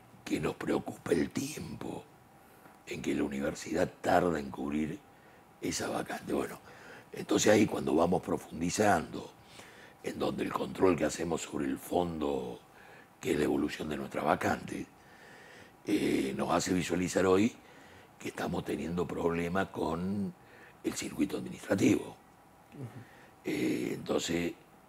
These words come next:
Speaker 1: una parte de la actividad que se incorporará a la agenda será ver cómo a través de reglamentaciones podemos ir acelerando los tiempos administrativos para que el compañero baje su posibilidad de cubrir cargos más importantes de los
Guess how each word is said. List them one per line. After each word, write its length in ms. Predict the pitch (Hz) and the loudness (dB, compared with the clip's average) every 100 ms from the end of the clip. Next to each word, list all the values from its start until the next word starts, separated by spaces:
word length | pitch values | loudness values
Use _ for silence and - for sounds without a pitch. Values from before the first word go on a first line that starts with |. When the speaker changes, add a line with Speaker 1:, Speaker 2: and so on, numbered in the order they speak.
| - | -10
Speaker 1:
una 240 | 78 73 - | -4 -2 4
parte 360 | 85 87 82 | 6 6 2
de 100 | 67 | 2
la 100 | 69 | 0
actividad 480 | 64 - 80 87 92 | -2 -2 2 4 2
que 100 | 69 | 0
se 120 | - | -8
incorporará 600 | - 73 67 67 69 76 | -8 -6 -6 -4 -2 2
a 40 | 78 | 4
la 100 | 78 | 2
agenda 400 | - 82 85 90 | 0 -2 0 -2
será 440 | - - 80 - - - - - - - | -2 2 2 2 -4 -20 -20 -20 -20 -12
ver 280 | - 95 85 | 0 2 2
cómo 300 | - 87 76 | 2 0 0
a 20 | |
través 260 | - 76 82 | -2 2 4
de 80 | 87 | 4
reglamentaciones 1040 | 80 80 80 78 76 87 - 90 80 85 - - - - - - | 4 4 2 -2 0 0 2 -2 -2 -4 -8 -20 -20 -20 -20 -18
podemos 400 | - - 82 82 | -6 -2 0 -2
ir 100 | 80 | -2
acelerando 540 | 76 - - 82 76 69 | -2 -2 0 0 0 -2
los 120 | 71 | -6
tiempos 300 | - 73 78 | -8 -4 -4
administrativos 800 | 76 76 - 85 90 82 98 - - - - - - | -4 -6 0 0 2 4 2 0 -16 -20 -20 -20 -8
para 220 | - - | -2 0
que 100 | - | 0
el 100 | - | -4
compañero 600 | - - - - 80 85 | -6 -4 -4 -2 0 2
baje 580 | 78 87 82 - 87 85 - - - - - - - | 8 8 8 2 0 0 -6 -20 -20 -20 -20 -20 -14
su 200 | - - | -8 -6
posibilidad 540 | - - - 69 80 82 | -4 -6 -4 0 4 4
de 100 | 73 | 4
cubrir 380 | 73 80 80 | 0 0 0
cargos 380 | - 85 82 73 | 2 2 2 0
más 120 | 78 | -2
importantes 680 | 80 76 87 80 80 78 92 | -4 0 0 2 0 0 -2
de 80 | 73 | 0
los 340 | 73 73 - | -2 -4 -6